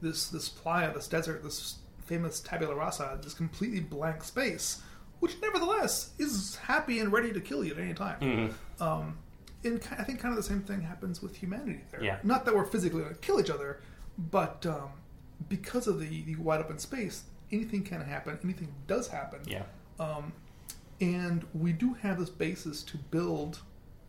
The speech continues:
Speaker 1: this amazing thing personally, emotionally, and culturally, um, but also the potential to, you know, be injured, be hurt, and,
Speaker 2: Mm-hmm.
Speaker 1: and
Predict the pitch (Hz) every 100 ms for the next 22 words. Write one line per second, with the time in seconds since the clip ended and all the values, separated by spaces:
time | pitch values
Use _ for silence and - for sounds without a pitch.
0 | - 180 165 - 160 160 175 175 160 -
1 | 285 208 156 - - 190 - 165 147 151
2 | 180 190 - 147 147 147 - - - 180
3 | 156 - 247 - 170 139 143 156 - -
4 | - - 190 170 160 170 - - 180 208
5 | 285 330 214 175 165 160 185 180 170 196
6 | 208 202 220 208 - 208 208 208 202 196
7 | - - 226 202 277 240 147 151 175 -
8 | 247 208 - - 160 156 160 160 156 156